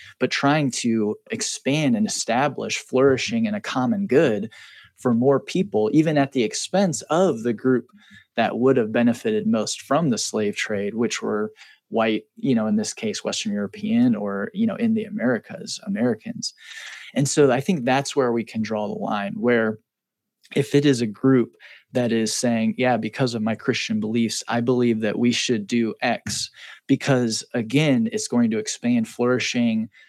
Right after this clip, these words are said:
it's going to lift up the marginalized, it's going to release the prisoner, set the oppressed free, right? All of those things. I think that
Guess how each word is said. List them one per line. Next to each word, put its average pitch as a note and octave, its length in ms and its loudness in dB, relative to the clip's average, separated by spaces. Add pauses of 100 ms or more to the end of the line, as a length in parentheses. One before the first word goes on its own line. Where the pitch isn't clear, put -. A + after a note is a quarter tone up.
(180)
it's A#2+ 120 -4
going A#2+ 280 4
to G#2+ 140 -4
lift A#2+ 340 2
up A#2+ 200 0
the G#2 80 -8
marginalized, A#2 1000 0
it's - 160 -8
going A#2 300 0
to G#2+ 340 -4
release A2 520 0
the - 120 -10
prisoner, B2 640 2
set A#2 300 -2
the A#2+ 120 0
oppressed - 460 -4
free, B2 500 0 (340)
right? A#2 160 0
All C3+ 180 2
of A#2 120 -4
those B2 300 0
things. C#3+ 240 -6
I C3+ 80 0
think A#2 340 0
that B2 460 0